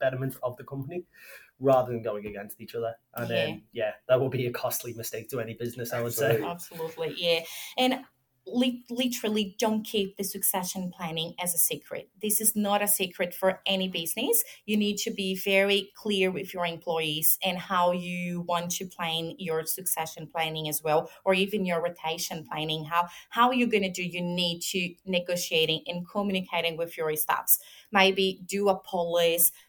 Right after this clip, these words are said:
Speaker 2: making sure the procedures for, uh, succession planning is putting in, on place,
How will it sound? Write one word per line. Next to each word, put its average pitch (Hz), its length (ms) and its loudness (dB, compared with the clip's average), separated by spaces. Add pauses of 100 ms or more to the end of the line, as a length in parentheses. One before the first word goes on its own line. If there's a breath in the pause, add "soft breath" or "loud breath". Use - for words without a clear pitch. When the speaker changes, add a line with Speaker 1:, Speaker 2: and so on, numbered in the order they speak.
Speaker 2:
making 196 380 0
sure 185 240 -2
the 180 120 -4
procedures 175 680 0
for, 165 500 2
uh, 175 180 6
succession 175 580 -2
planning 165 360 0
is 175 140 0
putting 180 320 0
in, 160 300 -6
on 160 140 -4
place, 294 540 2